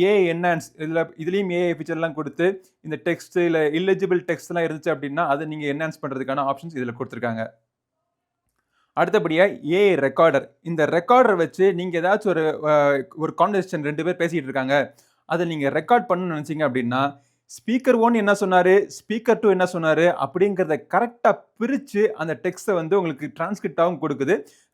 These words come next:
ரெக்கார்டிங்கும், of course, அந்த ஆடியோ ரெக்கார்டிங் உங்களுக்கு சேவ் ஆகுது. But அந்த டிரான்ஸ்கிரிப்டுமே பாத்தீங்கன்னா எவ்வளவு கிளீனா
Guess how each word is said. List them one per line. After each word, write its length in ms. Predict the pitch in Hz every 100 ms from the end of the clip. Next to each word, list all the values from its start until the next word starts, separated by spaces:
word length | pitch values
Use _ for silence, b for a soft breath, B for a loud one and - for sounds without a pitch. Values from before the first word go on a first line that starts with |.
| 175
ரெக்கார்டிங்கும், 500 | 196 277 262 254 185
of 80 | - 226
course, 180 | 208 -
அந்த 140 | 151
ஆடியோ 280 | 143 190 196
ரெக்கார்டிங் 420 | 160 147 170 190
உங்களுக்கு 300 | 160 135 -
சேவ் 160 | 160 160
ஆகுது. 260 | 160 208 185
But 40 |
அந்த 160 | 147 135 -
டிரான்ஸ்கிரிப்டுமே 680 | 175 240 254 220 165 220 208 170
பாத்தீங்கன்னா 320 | 151 180 160
எவ்வளவு 220 | 175 175 160
கிளீனா 200 | 170